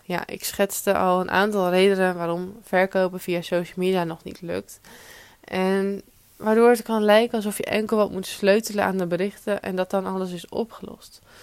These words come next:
Maar dat is niet helemaal waar. Het gaat nog een paar lagen dieper. Je was jouw doel om te verkopen namelijk al verloren.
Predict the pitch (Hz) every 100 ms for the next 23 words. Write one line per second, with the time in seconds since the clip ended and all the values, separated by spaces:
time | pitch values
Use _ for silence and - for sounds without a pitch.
0 | - - - 185 196 202 220 _ _ _
1 | - _ _ _ _ _ 185 - 202 240
2 | 220 208 185 160 160 165 - - _ 202
3 | - 226 226 214 202 196 190 180 180 170
4 | - - - - _ _ _ - - -
5 | - _ _ _ _ _ _ _ _ _
6 | _ 214 233 262 254 202 233 247 233 226
7 | 202 202 208 208 226 226 208 202 196 -
8 | 175 - 175 185 175 - 196